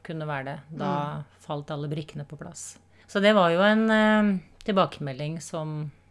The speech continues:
Speaker 1: den, den, eh, veide, det var litt tyngde over den, altså. For han, eh, ja, han var uber takknemlig
Speaker 2: Mm.
Speaker 1: for å få den forståelsen og,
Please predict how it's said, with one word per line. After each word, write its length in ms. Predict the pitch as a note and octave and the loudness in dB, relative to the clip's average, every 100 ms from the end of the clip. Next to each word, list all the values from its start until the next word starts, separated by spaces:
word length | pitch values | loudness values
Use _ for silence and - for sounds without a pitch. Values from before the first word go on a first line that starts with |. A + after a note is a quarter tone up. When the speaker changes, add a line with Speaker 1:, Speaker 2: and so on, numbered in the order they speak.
| _ _ _ _ _ _ _ _ | _ _ _ _ _ _ _ _
Speaker 1:
den, 320 | F3 G#3 G#3 F#3 | -2 0 0 0
den, 320 | G#3 A#3 A#3 | 0 0 -2
eh, 160 | A3+ | -2
veide, 1400 | A3 A3 E3 C3+ F3 G3+ G#3 G#3 G3+ G3+ G3+ G3 F#3+ F3+ F3+ | 0 0 0 -4 -4 0 0 0 -2 -2 -4 -6 -6 -6 -4
det 80 | |
var 120 | G3+ G#3+ | -4 -2
litt 140 | A#3+ | -4
tyngde 260 | B3 F#3 D#3 | -4 -4 -2
over 180 | F#3 A#3+ | 0 2
den, 160 | B3 B3+ | 2 0
altså. 340 | A3+ D#3+ D3 - _ _ _ _ _ _ _ | -2 -6 -12 -14 _ _ _ _ _ _ _
For 140 | G#3+ G3+ | -6 -4
han, 380 | F#3 F#3 G3 | -4 -4 -2
eh, 720 | G3 G3 G3 F#3+ F#3+ F#3+ F#3 F3 _ _ _ _ G#3 | -4 -4 -4 -4 -4 -4 -6 -8 _ _ _ _ -6
ja, 160 | G3+ - _ _ _ - | -6 -8 _ _ _ -6
han 100 | G3+ | -2
var 160 | G#3 G#3+ - _ _ _ _ _ - | 0 -2 -6 _ _ _ _ _ -8
uber 400 | F#3 F3+ F3 A3 A#3+ | -4 -4 -4 -4 -6
takknemlig 520 | - A#3+ G#3 E3 F#3 C4 _ - | -8 -6 -4 -4 -6 -10 _ -8
Speaker 2:
Mm. 300 | A3 F3+ F3 _ _ _ _ _ _ - | -6 -6 -10 _ _ _ _ _ _ -6
Speaker 1:
for 100 | G#3 | -4
å 80 | G#3 | -4
få 260 | G#3 F#3 | -2 0
den 140 | F3+ D#3+ | 0 -4
forståelsen 960 | G3 - E3+ C#3 C#3 - F#3 G3 G3+ - | -10 -10 -8 -8 -10 -10 -8 -8 -10 -12
og, 720 | E3+ E3 D#3+ D#3+ D#3 D#3 | -12 -12 -12 -12 -14 -14